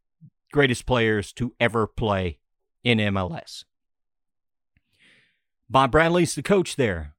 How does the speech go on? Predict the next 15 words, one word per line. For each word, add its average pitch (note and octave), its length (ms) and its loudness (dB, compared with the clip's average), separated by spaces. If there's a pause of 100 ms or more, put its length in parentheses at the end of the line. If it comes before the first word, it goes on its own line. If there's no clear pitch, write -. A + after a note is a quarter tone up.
Bob B2+ 220 2
Bradley B2+ 540 0 (140)
gets C3 380 -2 (100)
to E3 140 -6
coach G2+ 640 -2
a A2 240 -8
top-line G#2+ 880 0
world-class F#2+ 640 -4
striker. F2+ 500 -6 (1700)
There's A2+ 260 0
talent E3+ 420 2
on D#3 140 2
that C#3+ 160 0
Toronto D3+ 400 -2
team. E3+ 640 -2